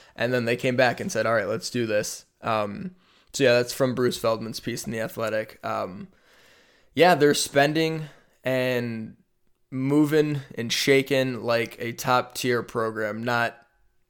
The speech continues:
you know, operating on a shoestring budget, trying to get th-, like, through working on loyalty and just, you know, holy crap, I don't even know.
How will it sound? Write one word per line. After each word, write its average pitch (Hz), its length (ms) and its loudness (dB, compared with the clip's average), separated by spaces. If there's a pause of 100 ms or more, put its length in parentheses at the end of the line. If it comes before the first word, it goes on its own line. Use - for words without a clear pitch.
(840)
you 123 100 -6
know, 107 240 -4
operating 127 500 0
on 120 80 -2
a 120 60 -6
shoestring 120 500 -6
budget, 120 320 -6
trying 123 300 -2
to 120 80 -4
get 120 240 -4
th-, - 160 -20 (180)
like, 113 220 -4
through 113 540 -4
working 120 320 -4
on 117 180 -4
loyalty 127 640 0
and 110 160 -8
just, - 340 -14 (1300)
you - 80 -16
know, 113 140 -12
holy 139 400 0
crap, 117 320 -2
I 139 100 6
don't 175 120 8
even 139 200 0
know. 120 280 2